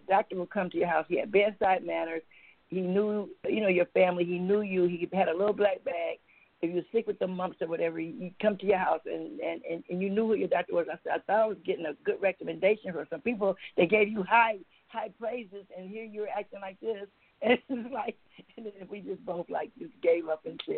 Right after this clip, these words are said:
"Well," and I said, "Well, now I got high blood pressure." She said, "Well,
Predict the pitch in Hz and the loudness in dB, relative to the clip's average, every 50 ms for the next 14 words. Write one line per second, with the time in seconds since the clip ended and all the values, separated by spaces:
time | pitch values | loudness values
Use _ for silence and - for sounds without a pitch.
0 | 151 139 - - - - - - _ _ _ _ _ _ _ _ _ _ _ _ | -4 -4 -6 -6 -6 -6 -6 -8 _ _ _ _ _ _ _ _ _ _ _ _
1 | _ - - 180 185 185 196 202 196 214 208 190 185 190 - 202 220 226 233 220 | _ 0 2 4 6 6 6 6 6 6 4 4 4 2 2 4 6 6 6 6
2 | 202 185 185 190 175 - - - 165 - - 160 147 - _ - - _ - - | 4 2 0 0 -2 -2 -2 -4 -4 -4 -6 -8 -10 -10 _ -18 -12 _ -10 -6
3 | - - 78 78 85 85 82 80 - | -6 -6 0 2 4 4 4 4 0